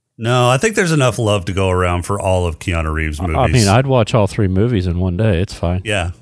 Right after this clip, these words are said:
Speaker 1: in one weekend. Yeah, I would definitely take all of those in
Speaker 2: What are you
Speaker 1: in one
Speaker 2: talking about,
Speaker 1: weekend.
Speaker 2: one weekend? I just do it all on Saturday.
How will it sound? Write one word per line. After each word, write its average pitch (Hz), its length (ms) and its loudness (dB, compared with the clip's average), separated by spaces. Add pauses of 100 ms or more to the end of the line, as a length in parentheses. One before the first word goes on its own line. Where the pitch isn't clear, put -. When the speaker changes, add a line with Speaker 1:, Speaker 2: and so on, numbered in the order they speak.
Speaker 1:
in 110 160 -2
one 127 160 2
weekend. 143 460 0
Yeah, 101 180 2
I 95 60 2
would 104 140 -2
definitely 92 340 -2
take 87 240 -4
all 87 180 -2
of 82 60 -6
those 87 200 -2
in 90 60 -2
Speaker 2:
What 156 80 2
are 208 40 2
you 78 60 -2
Speaker 1:
in 80 60 -2
one 165 120 4
Speaker 2:
talking - 120 0
about, 95 200 2
Speaker 1:
weekend. 92 80 2
Speaker 2:
one 92 140 2
weekend? 90 460 0
I 101 140 0
just 160 180 -2
do 101 140 2
it 98 60 0
all 98 240 2
on 90 80 0
Saturday. 87 500 -2